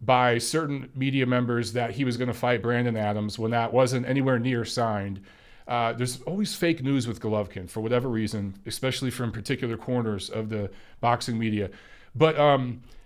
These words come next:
there were a lot of people bashing the shit out of Golovkin. And now a lot of those same people, now that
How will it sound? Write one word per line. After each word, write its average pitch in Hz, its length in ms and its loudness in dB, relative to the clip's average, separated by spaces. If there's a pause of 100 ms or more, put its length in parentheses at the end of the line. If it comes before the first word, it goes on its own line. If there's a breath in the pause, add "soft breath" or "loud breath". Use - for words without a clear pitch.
(140 soft breath)
there 214 120 4
were 254 60 8
a 190 60 10
lot 175 200 8
of - 60 -2
people 151 300 -2
bashing 131 420 4
the 104 120 -2
shit - 500 0
out 120 140 2
of 107 80 -6
Golovkin. 110 560 -2 (420 soft breath)
And 127 160 2
now 160 480 6
a 131 60 2
lot 160 160 6
of 170 60 6
those 139 140 2
same 180 280 0
people, 127 360 0
now 139 280 6
that 117 260 0